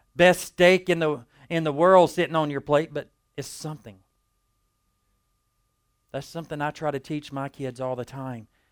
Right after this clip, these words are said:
Be thankful. It may not be the best food. It may not be the exact what they want at that time, but it's food. It will nourish your body. It will keep you alive. Be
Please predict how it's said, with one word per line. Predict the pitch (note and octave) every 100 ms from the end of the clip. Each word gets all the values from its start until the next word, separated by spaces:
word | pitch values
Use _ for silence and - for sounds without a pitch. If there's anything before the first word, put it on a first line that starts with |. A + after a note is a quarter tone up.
| _ _
Be | D3+
thankful. | D3+ E3 E3 - A#2 -
It | C3+ D3
may | D3+ D#3
not | D3+ D#3 D3+
be | E3+
the | D3
best | C3 D3 D#3 -
food. | - D#3 D#3+
It | C#3
may | D3 D#3
not | D#3 C3+
be | D3+ D#3 C#3+ _ _ _ _
the | C3 D#3+ -
exact | D#3 C3 B2 D#3 D#3 -
what | D3+
they | D3+
want | C#3+ D3 D3
at | C#3+
that | D3+ -
time, | D3 D3+ C#3 B2+ _ _
but | C3+
it's | C3 -
food. | - C3 A2+ G#2 _ _ _ _ _ _ _
It | C#3+
will | B2+ A#2+
nourish | B2 C3+ C3+
your | C#3
body. | C3+ A#2+ A2+ G#2 _ _ _ _ -
It |
will | G#2+ G#2
keep | - A#2 B2+
you | A2+
alive. | A2 G#2 F#2 - _ _ _ _ _ _ _ _ _ _ _ _ _ _ _ _ _
Be | F#3